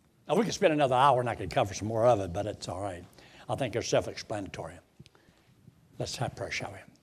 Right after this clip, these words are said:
Every head bowed and every eye closed, no one looking around. If you're here this morning, or if you're watching by internet and you've never trusted Christ as your Savior, all I want to do is just give you that opportunity.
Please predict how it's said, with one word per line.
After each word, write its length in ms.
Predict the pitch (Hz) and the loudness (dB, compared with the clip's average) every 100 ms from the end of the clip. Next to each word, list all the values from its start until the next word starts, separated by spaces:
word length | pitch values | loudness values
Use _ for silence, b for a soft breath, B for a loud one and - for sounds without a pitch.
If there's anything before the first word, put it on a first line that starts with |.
| _ _ _ _ _ | _ _ _ _ _
Every 180 | 127 131 | -2 0
head 160 | 123 107 | 0 0
bowed 160 | 113 | -2
and 100 | 107 | -2
every 220 | 117 113 113 | -2 0 0
eye 140 | 110 - - | 0 -6 -6
closed, 300 | - 120 110 | 0 0 2
no 80 | 117 | -2
one 180 | 117 117 | 0 -2
looking 200 | 113 117 | -4 -4
around. 360 | 107 98 92 - B B B B B B B B B B B - 214 | -2 -2 -6 -12 B B B B B B B B B B B -2 0
If 140 | 170 | 2
you're 100 | 185 | 4
here 180 | 196 208 | 4 4
this 240 | 185 - | 2 0
morning, 480 | 160 175 185 185 151 - _ - | 0 0 0 -6 -14 -20 _ 4
or 120 | 220 | 4
if 100 | 214 | 4
you're 100 | 170 | 2
watching 360 | 165 160 165 | 2 2 -2
by 140 | 139 139 | -2 -2
internet 500 | 135 110 110 107 98 | -2 -4 -4 -4 -6
and 160 | 117 | -10
you've 100 | 117 | -8
never 540 | 110 151 190 202 190 190 _ _ _ _ | -4 0 0 -2 -6 -10 _ _ _ _
trusted 320 | - 135 143 | -4 -4 -4
Christ 300 | - 123 113 | -6 -6 -4
as 120 | 98 120 | -8 -10
your 100 | 123 | -8
Savior, 420 | 110 92 87 - _ b b b b b - | -8 -10 -14 -20 _ b b b b b 0
all 180 | 151 | 6
I 80 | 180 | 6
want 180 | 175 151 | 6 2
to 60 | 131 | 0
do 140 | 151 | -2
is 80 | 131 | -4
just 180 | 135 - | -6 -6
give 160 | 127 | -8
you 80 | 120 | -4
that 160 | 127 123 | -2 -2
opportunity. 800 | 117 - 101 117 98 85 76 | -4 -8 -10 -10 -10 -14 -18